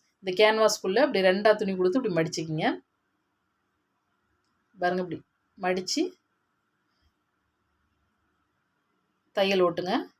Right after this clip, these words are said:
ஏன்னா ஒரு சில கஸ்டமர் வந்து கப் ஷேப்பும் ஷார்ப்பா கேட்பாங்க,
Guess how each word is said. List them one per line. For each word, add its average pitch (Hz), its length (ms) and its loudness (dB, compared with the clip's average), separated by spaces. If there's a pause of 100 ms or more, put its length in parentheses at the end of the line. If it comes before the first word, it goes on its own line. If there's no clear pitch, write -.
(2000)
ஏன்னா 202 160 2
ஒரு 214 180 4
சில 208 200 0 (460)
கஸ்டமர் 233 460 0
வந்து 220 200 2 (120)
கப் 185 220 0
ஷேப்பும் 262 340 0
ஷார்ப்பா 208 360 2
கேட்பாங்க, 208 420 0